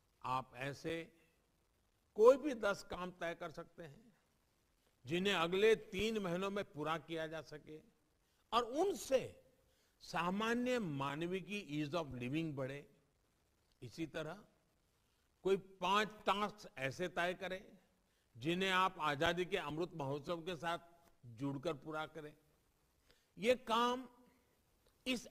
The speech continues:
ऐतिहासिक कालखंड में आपकी, आपके जिले की, जिले के लोगों की ऐतिहासिक उपलब्धियां बननी चाहिए। जिस तरह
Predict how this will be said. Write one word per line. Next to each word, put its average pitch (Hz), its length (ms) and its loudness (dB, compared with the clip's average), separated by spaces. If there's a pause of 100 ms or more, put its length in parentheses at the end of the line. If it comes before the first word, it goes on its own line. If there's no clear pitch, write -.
ऐतिहासिक 180 800 0
कालखंड 147 500 -4
में 143 320 -8 (800)
आपकी, 208 640 0
आपके 151 560 -6
जिले 185 480 2
की, 208 520 -8 (280)
जिले 165 340 2
के 165 240 -4
लोगों 202 500 4
की 226 440 -2 (560)
ऐतिहासिक 151 960 -2
उपलब्धियां 139 720 -4
बननी 120 300 -4
चाहिए। 113 560 -18 (1080)
जिस 147 340 -6
तरह 180 380 -4